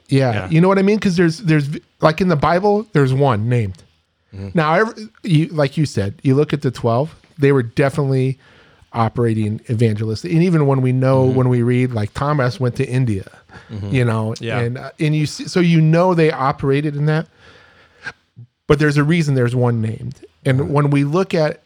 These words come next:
Speaker 1: evangelists, I go out to, for that office, and I don't know why, but I really wrestle with that, and I believe
Speaker 2: Hmm.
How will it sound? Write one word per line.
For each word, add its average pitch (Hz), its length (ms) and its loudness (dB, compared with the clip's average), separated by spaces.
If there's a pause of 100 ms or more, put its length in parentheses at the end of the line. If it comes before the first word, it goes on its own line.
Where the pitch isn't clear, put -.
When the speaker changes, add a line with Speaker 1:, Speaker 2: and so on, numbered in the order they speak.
Speaker 1:
evangelists, 131 720 0 (360)
I 131 80 -2
go 127 220 2
out - 180 -8
to, 135 340 2 (220)
for 151 180 4
that 170 180 2
office, 160 460 -4 (140)
and 131 140 0
I 123 80 0
don't 143 340 -2
know 151 100 2
why, 131 320 0
but 143 160 -2
I 127 60 2
really 143 320 2
wrestle 143 260 -2
with 165 60 -6
that, 196 140 -4
and 139 100 -6
I 127 60 0
believe 139 500 0
Speaker 2:
Hmm. 110 160 -10